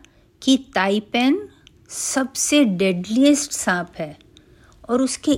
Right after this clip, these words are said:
एक बूंद जहर से सौ लोग मर सकते हैं।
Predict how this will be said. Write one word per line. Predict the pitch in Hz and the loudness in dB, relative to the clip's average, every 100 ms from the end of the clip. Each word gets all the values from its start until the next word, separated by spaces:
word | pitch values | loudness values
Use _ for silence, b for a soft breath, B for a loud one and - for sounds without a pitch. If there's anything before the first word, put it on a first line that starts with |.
| 277 - | -2 -2
एक | 302 320 240 | 0 0 -2
बूंद | 208 240 294 269 | -2 0 4 4
जहर | 208 202 233 240 | 2 0 0 -2
से | - 262 | -2 -2
सौ | - - 214 233 | -2 -4 0 2
लोग | 226 220 233 202 | 4 4 4 2
मर | 185 | -2
सकते | 175 - 165 - 170 | -4 -8 -10 -14 -14
हैं। | 180 165 | -12 -14